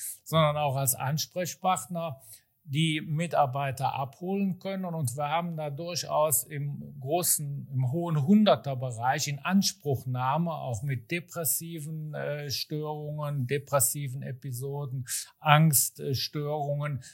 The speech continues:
durchaus nicht im direkt behandelbaren Bereich, sondern auch im Bereich der Beratung oder der Betreuung, auch nach dem Krankenhausaufenthalt, als ganz, ganz wichtigen Punkt,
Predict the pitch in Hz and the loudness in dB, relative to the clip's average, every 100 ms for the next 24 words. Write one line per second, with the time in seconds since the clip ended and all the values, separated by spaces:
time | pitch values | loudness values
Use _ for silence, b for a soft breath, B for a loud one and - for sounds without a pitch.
0 | B - 202 202 170 175 190 202 - - | B 2 4 4 4 2 2 2 2 0
1 | 170 170 151 143 147 170 - 135 123 151 | -2 0 -4 -2 2 2 4 2 2 0
2 | 170 175 170 170 175 160 143 160 160 - | -2 -4 -4 -2 -2 -4 -2 -2 0 -2
3 | 147 143 139 135 131 135 143 - 123 117 | -2 -4 -4 -6 -6 -4 -4 -4 -6 -6
4 | 113 131 156 185 175 156 139 127 120 117 | -4 -4 -4 -4 -8 -6 -6 -4 -6 -8
5 | 110 123 131 165 165 139 131 127 143 147 | -8 -4 -2 -2 -2 -4 -6 -6 -6 -6
6 | 160 - 151 147 135 135 131 135 135 127 | -8 -6 -6 -6 -8 -8 -8 -8 -8 -8
7 | 135 - 135 139 131 - - 151 196 202 | -10 -10 -10 -10 -4 -4 0 4 6 6
8 | - 170 160 147 165 - 139 127 120 - | 2 -6 -8 -8 -8 -8 -4 -2 -2 -2
9 | 185 - | -4 -4